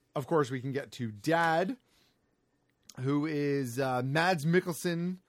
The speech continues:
is playing Galen Erso.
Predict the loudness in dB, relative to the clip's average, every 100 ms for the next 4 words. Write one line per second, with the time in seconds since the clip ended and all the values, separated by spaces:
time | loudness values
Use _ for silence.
0 | _ -14 -12 -10 -2 -2 -2 -4 -8 2
1 | 4 4 0 -4 -8 -6 -4 -2 2 2
2 | 2 -4